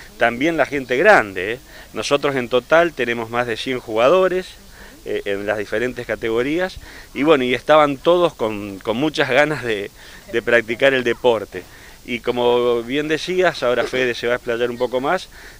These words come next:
también pudimos, gracias a, a las publicidades, gracias a aportes, poder, eh, cambiar redes, que, o sea, todo suma y todo es caro, y pudimos hacer, eh,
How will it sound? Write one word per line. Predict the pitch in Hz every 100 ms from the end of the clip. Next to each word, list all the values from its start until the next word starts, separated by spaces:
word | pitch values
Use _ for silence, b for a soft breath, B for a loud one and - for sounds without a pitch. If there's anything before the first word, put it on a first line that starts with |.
| -
también | 117 117 131 151
pudimos, | 143 127 135 139 131 110 - -
gracias | 104 120 131 123 110
a, | 104 98 - B B B
a | 101
las | 98
publicidades, | 107 107 107 117 143 160 156 127
gracias | 113 117 - 101
a | 104
aportes, | - 151 156 147 - 143 143 - B B B -
poder, | 110 120 123
eh, | 113 - 104 107 98 B B -
cambiar | 107 110 120 110
redes, | 113 170 165 151 147
que, | - 107 101 98 B B B
o | 110
sea, | - 110 104 95 B B -
todo | - 190 185
suma | - 170 175 190 208 - B B B
y | 113
todo | 110 - 147 143
es | 123
caro, | 151 151 160 185 190 B B 113
y |
pudimos | 104 110 120 120 107
hacer, | - 120
eh, | 107 107 95